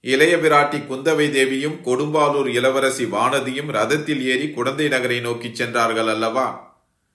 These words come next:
அதன் பிறகு படகில் இருந்த பெண்கள் என்ன பேசினார்கள்,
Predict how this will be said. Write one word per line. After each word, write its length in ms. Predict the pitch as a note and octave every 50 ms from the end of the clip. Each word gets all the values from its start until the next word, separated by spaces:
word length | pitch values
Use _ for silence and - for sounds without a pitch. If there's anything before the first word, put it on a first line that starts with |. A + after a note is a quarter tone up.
| _ _ _
அதன் 380 | - A2+ A#2+ B2+ C#3 D3 C#3 C3
பிறகு 320 | C#3 C3+ C#3 C#3 C#3 G3+
படகில் 480 | F#3+ - A#2 A#2 - D#3 D#3+ E3 D#3 D3+
இருந்த 240 | C#3+ C3+ C3+ C#3
பெண்கள் 460 | C3 - B2+ C3 B2+ B2+ C3 A#2+ A2 G2
என்ன 240 | G#2+ A2+ A#2+ C#3
பேசினார்கள், 920 | C#3+ C#3+ C3+ C3 B2+ B2+ B2+ B2 A#2+ A#2 A#2 A2+ A2+ A2 - - - - _